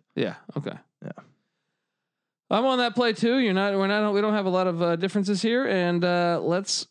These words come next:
Speaker 1: move along. H-, how about this one? The mac. This is one of the hardest conferences to predict. This one, you might as well just spin a fucking wheel and just take a pick, you know?
Speaker 2: Yeah.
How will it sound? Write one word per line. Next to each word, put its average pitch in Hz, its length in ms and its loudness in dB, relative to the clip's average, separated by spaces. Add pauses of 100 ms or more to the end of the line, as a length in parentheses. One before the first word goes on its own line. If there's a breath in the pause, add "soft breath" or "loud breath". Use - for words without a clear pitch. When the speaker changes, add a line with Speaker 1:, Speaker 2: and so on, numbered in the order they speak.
(140)
Speaker 1:
move 165 480 0
along. 139 540 0 (140)
H-, - 80 -4
how 202 120 0
about 269 160 -2
this 220 160 -4
one? 127 160 0
The 113 100 0
mac. 113 540 -4 (160)
This 190 160 -2
is 208 140 0
one 170 160 0
of 147 80 0
the 123 80 -2
hardest 143 480 -2
conferences 123 600 -4
to - 120 -10
predict. - 480 -8 (1900)
This 220 240 0
one, 233 200 0
you 175 80 2
might 180 140 2
as 170 140 0
well 165 80 2
just 139 200 -2
spin 175 240 -2
a 165 40 0
fucking 151 360 -4
wheel 107 340 0 (1200)
and 120 320 -2
just 117 280 -6
take 123 180 -4
a 113 60 -6
pick, - 340 -8 (360)
you 131 60 -2
know? 139 220 0 (200)
Speaker 2:
Yeah. 101 260 -2